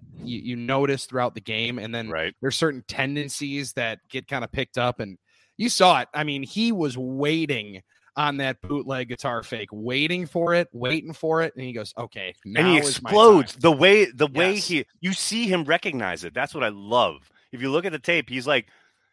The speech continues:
Speaker 2: he sits there and he's, like, trying to diagnose, and then the second he, he sees the guitar thing, and he's like,
Speaker 1: Mm-hmm.
Speaker 2: "Oh, it," and he just
Speaker 1: Oh, it's on.
Speaker 2: goes. There's
Speaker 1: It
Speaker 2: no hesitation.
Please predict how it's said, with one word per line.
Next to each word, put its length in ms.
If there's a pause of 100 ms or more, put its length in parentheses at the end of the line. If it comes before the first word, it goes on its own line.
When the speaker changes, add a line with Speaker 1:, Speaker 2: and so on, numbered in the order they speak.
(200)
Speaker 2:
he 140
sits 340
there 200
and 80
he's, 120
like, 160
trying 280
to 60
diagnose, 800
and 120
then 100
the 80
second 540
he, 360 (920)
he 160
sees 340
the 80
guitar 360
thing, 280
and 80
he's 120
like, 160
Speaker 1:
Mm-hmm. 140
Speaker 2:
"Oh, 240 (320)
it," 240
and 160
he 120
just 220 (320)
Speaker 1:
Oh, 120
it's 120
on. 240
Speaker 2:
goes. 120 (340)
There's 280
Speaker 1:
It 40
Speaker 2:
no 260
hesitation. 800